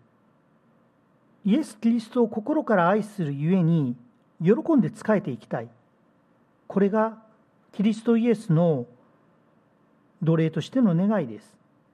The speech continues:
皆さん、思い出していただけると、イエス・キリストが弟子を招かれた時に、イエス・キリストは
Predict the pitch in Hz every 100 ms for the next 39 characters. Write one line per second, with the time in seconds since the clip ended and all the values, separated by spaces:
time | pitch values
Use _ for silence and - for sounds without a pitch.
0 | _ _ _ _ _ _ _ _ _ -
1 | 185 185 185 233 262 262 247 226 214 208
2 | 208 214 190 220 208 156 127 - _ _
3 | _ _ - 226 302 - - 196 202 208
4 | 175 147 226 - 262 170 151 180 214 214
5 | 190 151 - 151 143 165 135 120 - _
6 | _ _ _ _ _ _ _ _ _ _
7 | _ _ - 180 180 - 160 156 170 165
8 | 147